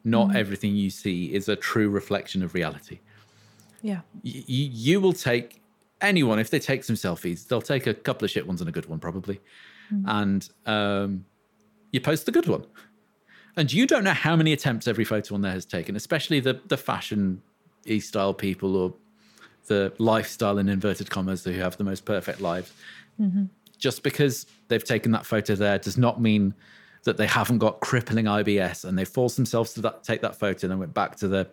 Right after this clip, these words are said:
Speaker 2: <laughs>
Speaker 1: bed and spent the rest of the day crying with tummy pain or
Speaker 2: <laughs>
Speaker 1: whatever. Like,
Speaker 2: But
Speaker 1: it,
Speaker 2: it's, it's, it's
Speaker 1: <laughs> that's
Speaker 2: true.
Speaker 1: the thing. It's
Speaker 2: It's really true. And
Speaker 1: everyone's
Speaker 2: and
Speaker 1: peop-, uh, just a person at the end of the day and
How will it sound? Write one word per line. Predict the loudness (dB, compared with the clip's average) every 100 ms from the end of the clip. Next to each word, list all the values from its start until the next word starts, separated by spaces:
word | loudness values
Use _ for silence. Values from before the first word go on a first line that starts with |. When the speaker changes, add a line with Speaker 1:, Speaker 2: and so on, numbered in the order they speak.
| -12 -16
Speaker 2:
<laughs> | -14 -6 -4 2
Speaker 1:
bed | 2 2
and | 0 -2
spent | -2 -2
the | -2 -4 -2
rest | -2 -2
of | -4
the |
day | 0 0
crying | 0 0 2 2 2
with | 0 -2
tummy | -4 -4 -4
pain | -6 -6 -6 -8 -8 0 6
or | 8
Speaker 2:
<laughs> |
Speaker 1:
whatever. | 8 8 6 4 4 0 0 -2 2
Like, | 2 4
Speaker 2:
But |
Speaker 1:
it, | 2 4
Speaker 2:
it's, | 6 6 8 6 8
it's, | 6 6 2 0 0
it's | 2 4
Speaker 1:
<laughs> |
that's | 4 4
Speaker 2:
true. | 6
Speaker 1:
the |
thing. | 8 8 4
It's | 2 -4 -18 -20 -20 -6
Speaker 2:
It's | 0 0 0
really | 2 4 4
true. | 0 0 2 0 -2 0
And | 2 6 6 6 0 -18 -2
Speaker 1:
everyone's | 0 4 6 6
Speaker 2:
and | 6
Speaker 1:
peop-, | 2 2 -2 -2
uh, | 0
just | 2 0
a | 0
person | 2 2 0
at | 0
the | 2
end | 2
of | 0
the | 2
day | 2 2
and | 2 0 -2